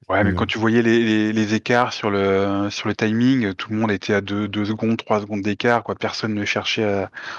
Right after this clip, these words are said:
Speaker 1: à se rapprocher. C'était, c'était terrible.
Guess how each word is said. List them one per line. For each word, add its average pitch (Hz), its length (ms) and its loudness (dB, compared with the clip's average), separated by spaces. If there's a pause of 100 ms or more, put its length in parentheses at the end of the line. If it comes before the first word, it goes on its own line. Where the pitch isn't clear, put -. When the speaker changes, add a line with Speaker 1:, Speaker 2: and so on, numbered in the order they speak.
(120)
Speaker 1:
à 95 80 -2
se - 100 -8
rapprocher. 113 640 0
C'était, 92 540 -6 (260)
c'était - 260 -8
terrible. 104 480 -2